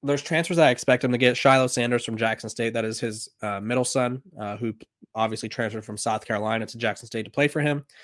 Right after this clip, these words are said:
Uh, I feel like they'll get him. The secondary, they got Vito Tisdale, they have Kendrick Breedlove, they have, uh, Travis Hunter coming in, Cormani McClain, um, Miles Slusher, uh, Cameron Sillman. So I think the secondary is really building up.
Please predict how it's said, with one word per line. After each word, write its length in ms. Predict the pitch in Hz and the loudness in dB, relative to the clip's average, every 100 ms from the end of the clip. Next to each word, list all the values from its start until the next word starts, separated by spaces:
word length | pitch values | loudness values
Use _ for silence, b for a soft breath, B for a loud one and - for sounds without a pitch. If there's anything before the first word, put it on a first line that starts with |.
| B B | B B
Uh, 220 | 123 123 | 0 2
I 120 | 117 120 | 2 2
feel 160 | 160 | 6
like 160 | 156 151 | 6 4
they'll 80 | 135 | 2
get 240 | 135 117 | 2 0
him. 340 | 123 127 120 123 b b _ | 0 0 0 -6 b b _
The 80 | 123 | -10
secondary, 560 | - 151 143 156 147 147 | 0 0 2 2 4 4
they 140 | 135 | 2
got 280 | 123 117 110 | 2 2 2
Vito 220 | 120 120 | 2 0
Tisdale, 600 | 110 156 143 139 135 127 | 2 0 2 2 2 0
they 120 | 117 | -2
have 380 | 117 113 107 107 | -4 -4 -4 -8
Kendrick 240 | - 110 - 143 | -10 -10 -4 2
Breedlove, 520 | 147 139 127 120 113 | 2 4 2 0 -2
they 80 | 104 | -8
have, 260 | 101 104 - _ | -8 -12 -18 _
uh, 320 | 104 95 80 69 65 135 _ - - | -8 -8 -10 -14 -16 -20 _ -20 -6
Travis 260 | 127 110 | -4 -2
Hunter 240 | - 131 123 | -4 -4 -6
coming 240 | 135 123 | -6 -4
in, 160 | 117 110 | -6 -8
Cormani 400 | 107 104 101 95 | -6 -6 -6 -6
McClain, 440 | - 143 143 143 b b b _ | 0 2 2 0 b b b _
um, 400 | 113 113 110 104 | -2 0 -2 -4
Miles 340 | 104 107 95 - | -4 -2 -4 0
Slusher, 580 | 143 139 143 135 131 | 0 2 0 0 -2
uh, 140 | 110 101 | -6 -8
Cameron 320 | - 113 104 | -4 -4 -4
Sillman. 400 | - 147 147 139 | 0 2 2 0
So 180 | - 123 | 0 2
I 120 | 127 | 2
think 160 | 139 180 | 2 -2
the 60 | |
secondary 360 | 139 151 143 139 | 0 0 2 0
is 80 | 120 | 2
really 160 | 123 | 0
building 320 | 110 120 117 | 0 -2 0
up. 200 | 120 120 | 0 -2